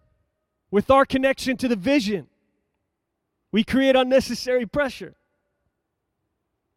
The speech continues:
because we begin to close up the fountain.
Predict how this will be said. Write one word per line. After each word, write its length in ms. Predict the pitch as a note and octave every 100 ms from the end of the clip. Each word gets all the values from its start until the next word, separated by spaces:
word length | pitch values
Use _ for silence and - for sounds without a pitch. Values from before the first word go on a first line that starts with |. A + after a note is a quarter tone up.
| _ _ _ _ _ _ _ _ _ _ _ _ _ _ _ _ _ _ _ _ _ _ _ _ _ _ _ _ -
because 260 | - F3
we 80 | F3
begin 160 | F3 F3
to 60 |
close 260 | - F#3 D#3
up 100 | D#3
the 80 | -
fountain. 360 | - C#3+ A2+